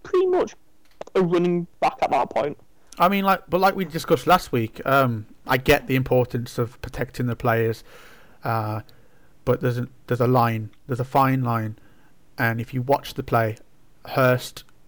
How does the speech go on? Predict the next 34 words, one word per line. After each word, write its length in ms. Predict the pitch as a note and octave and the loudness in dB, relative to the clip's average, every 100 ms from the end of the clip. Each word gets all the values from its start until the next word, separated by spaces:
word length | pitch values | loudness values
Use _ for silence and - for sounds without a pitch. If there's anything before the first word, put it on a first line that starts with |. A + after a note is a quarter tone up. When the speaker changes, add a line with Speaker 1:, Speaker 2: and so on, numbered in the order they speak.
| - | -16
Speaker 2:
most 380 | B2+ C#3+ C#3+ - | -2 2 2 0
of 60 | C3 | -6
his 120 | B2 | -4
body 460 | - B2+ B2 A2 A2+ | 2 2 2 -2 -2
was 180 | C3 - - | -4 -4 -2
on 220 | A#2+ A#2 | -2 -2
the 80 | A2 | -6
turf 600 | - A#2+ A2+ G#2+ - - - - - - - - | 0 2 2 -2 -10 -20 -20 -20 -20 -20 -20 -8
next 680 | C3+ B2+ C3+ B2+ - - - | -2 2 2 0 -6 -12 -8
to, 340 | - C3 A2 G#2 - - - - - - - - - | -2 0 0 -6 -18 -20 -20 -20 -20 -20 -20 -20 -6
um, 500 | A#2 A#2 G#2+ G#2+ G#2 - - - | 2 4 2 -2 -8 -14 -18 -2
Daniels, 540 | A#2+ A#2+ A2+ A2 - - | 0 2 -2 -6 -10 -12
not 220 | - C3 C3 | -2 0 0
on 140 | B2+ | 0
top 200 | C3 B2 | -2 -2
of 100 | B2+ | -2
him. 220 | B2+ A2 - - - - - - | -2 -6 -8 -20 -20 -20 -20 -12
He 160 | - C#3+ | -4 2
made, 280 | C3+ F3+ | 4 6
Speaker 1:
Yeah. 120 | F3 E3 | 4 2
Speaker 2:
he 80 | |
made 420 | D3 C#3+ D#3+ D#3+ C3 | 2 2 4 4 2
the 160 | C#3 | 2
effort 380 | D3 - - - | 2 2 -4 -2
to 100 | - | -6
not 380 | C#3 C#3 C#3 - - | 0 2 2 -4 -8
land 420 | D#3+ C3+ C3+ C3+ | 0 2 4 2
on 140 | B2 A2+ | 0 0
him, 280 | A#2+ A2 A#2 - - - - - - | -2 -4 -8 -20 -20 -20 -20 -20 -10
but 140 | - A#2+ | -6 -6
still 260 | - C3 | -2 -2
got 160 | B2 B2+ | -2 -6
the 60 | - | -6
flag 360 | - A2+ A2 | -2 0 -2